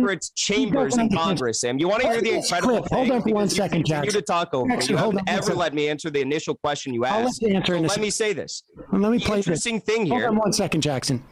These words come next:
Speaker 2: Give me one second. Will you play the end of this, uh, the, the Ilhan Omar thing? 'Cause I thought this was sort of interesting, 'cause I think it's possible that Jackson doesn't quite understand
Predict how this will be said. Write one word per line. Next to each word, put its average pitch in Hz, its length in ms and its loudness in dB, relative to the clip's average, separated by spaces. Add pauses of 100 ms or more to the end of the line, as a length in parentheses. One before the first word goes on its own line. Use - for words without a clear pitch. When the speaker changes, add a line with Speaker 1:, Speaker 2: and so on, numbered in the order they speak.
Speaker 2:
Give 185 140 0
me 185 40 2
one 165 160 2
second. - 300 -4 (600)
Will 254 80 2
you 349 120 4
play 285 280 0
the 214 180 4
end 165 300 0
of 135 160 0
this, 143 380 0
uh, 139 580 -2
the, 143 280 2 (100)
the 156 120 0
Ilhan 143 480 0
Omar 131 320 0
thing? 135 260 0 (440)
'Cause 202 120 0
I 269 120 0
thought 262 200 0
this - 160 -2
was 156 80 0
sort 165 200 0
of 143 100 2
interesting, 143 340 0
'cause 160 140 0
I 233 80 0
think 320 160 0
it's 359 140 -2
possible 165 420 0
that 160 80 0
Jackson 160 360 -2
doesn't 147 220 0
quite 190 360 -2
understand 151 640 0